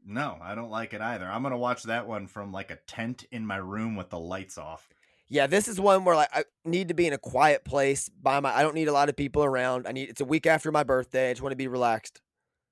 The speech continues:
Speaker 1: Yeah, absolutely. No one talk to me unless we win.
Speaker 2: Yeah, <laughs> exactly. Let's, we'll, we'll, we'll, we'll come back. All right, we'll come back. It's like, you'll be calling me at halftime again, like, "What's going on? Do I need to buy cigarettes?"
Speaker 1: Yeah. <laughs> Not this year. I refuse.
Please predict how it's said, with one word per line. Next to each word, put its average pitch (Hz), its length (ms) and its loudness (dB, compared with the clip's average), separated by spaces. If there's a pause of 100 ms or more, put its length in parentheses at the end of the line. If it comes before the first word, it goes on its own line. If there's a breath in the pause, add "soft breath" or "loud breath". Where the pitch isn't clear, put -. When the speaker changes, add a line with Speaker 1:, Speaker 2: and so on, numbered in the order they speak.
(120)
Speaker 1:
Yeah, 90 200 -10 (200)
absolutely. 92 560 -10
No 98 160 -6
one 110 160 -6
talk 110 300 -4
to 107 80 -12
me 98 100 -10
unless 92 300 -10
we 90 100 -12
win. 78 240 -12 (360)
Speaker 2:
Yeah, 170 160 6 (140)
<laughs> - 140 -20
exactly. 151 400 2
Let's, - 180 -4 (260 loud breath)
we'll, 151 180 4
we'll, 151 180 2
we'll, 156 320 2 (140)
we'll 170 100 6
come 180 180 6
back. 127 240 2
All 135 120 4
right, 113 160 0
we'll 151 100 4
come 151 200 0
back. 110 260 -2
It's 110 100 -8
like, 123 220 -2 (240 loud breath)
you'll 160 100 2
be 165 80 6
calling 170 300 8
me 147 80 4
at 127 80 2
halftime 139 420 4
again, 135 280 2
like, 131 140 0
"What's 170 160 6
going 175 220 10
on? 151 140 6
Do 147 60 4
I 147 60 4
need 160 120 2
to 156 80 2
buy 151 180 6
cigarettes?" 139 680 0 (380)
Speaker 1:
Yeah. 139 180 -6 (260)
<laughs> - 1080 -6
Not 202 240 8
this 190 220 0
year. 110 160 0
I 117 40 0
refuse. 120 720 -2